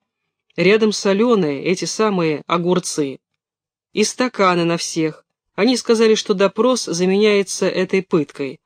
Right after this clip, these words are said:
Да, это была ужасная пытка. Почему ты не отказался?»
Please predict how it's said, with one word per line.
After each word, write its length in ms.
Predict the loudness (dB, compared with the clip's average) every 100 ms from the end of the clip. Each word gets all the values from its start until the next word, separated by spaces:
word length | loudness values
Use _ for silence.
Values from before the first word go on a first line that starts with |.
| _ _ -4
Да, 440 | 0 2 2 0
это 240 | -2 -4 -2
была 220 | 2 2
ужасная 580 | 2 0 -2 -6 -8 -6
пытка. 440 | -6 -6 -10 -16 _ _ _ _ _ -2
Почему 400 | 0 0 0 0
ты 120 | 2
не 120 | 2
отказался?» 840 | 0 -2 -2 2 0 -2 -8 -14